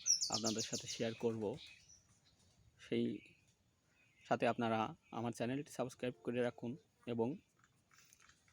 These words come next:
কমেন্ট মাধ্যমে জানা অজানা বিষয় নিয়ে আপনারা আলোচনা করতে পারেন। যেটা আমার জানা নাই, আপনাদের জানা আছে,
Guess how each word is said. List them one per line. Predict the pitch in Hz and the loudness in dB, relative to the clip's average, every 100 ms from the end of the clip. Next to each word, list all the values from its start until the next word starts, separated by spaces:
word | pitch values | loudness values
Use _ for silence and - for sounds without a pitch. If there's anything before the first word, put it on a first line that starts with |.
| - _ _ _ _ _ - - - - - - - _ - | -20 _ _ _ _ _ -20 -20 -20 -20 -20 -20 -20 _ -2
কমেন্ট | 135 127 131 - - - - - - - | 2 4 4 0 -8 -16 -20 -20 -10 -2
মাধ্যমে | 120 117 131 113 120 - - - - - _ - 120 | 0 2 2 2 2 -4 -20 -20 -20 -20 _ -8 2
জানা | 120 123 | 4 4
অজানা | 117 120 120 113 180 - - - _ - | 2 2 0 -2 -4 -14 -20 -20 _ -14
বিষয় | 165 123 123 127 | -8 -6 -2 0
নিয়ে | 117 113 113 196 - - - - - - - | 2 0 -2 -6 -16 -20 -20 -20 -20 -12 -6
আপনারা | 117 117 107 | -2 2 2
আলোচনা | 113 117 117 110 | 2 0 -4 -4
করতে | 117 - | -4 -6
পারেন। | 117 113 113 185 131 | -4 -4 -4 -8 -10
যেটা | 120 117 | -4 -2
আমার | 110 123 131 | 0 0 2
জানা | 127 127 | 2 2
নাই, | 120 110 147 - - | 0 0 -4 -10 -12
আপনাদের | - - 110 110 | -10 -4 -4 -4
জানা | 117 113 110 | -2 0 0
আছে, | 110 113 127 | -4 -8 -12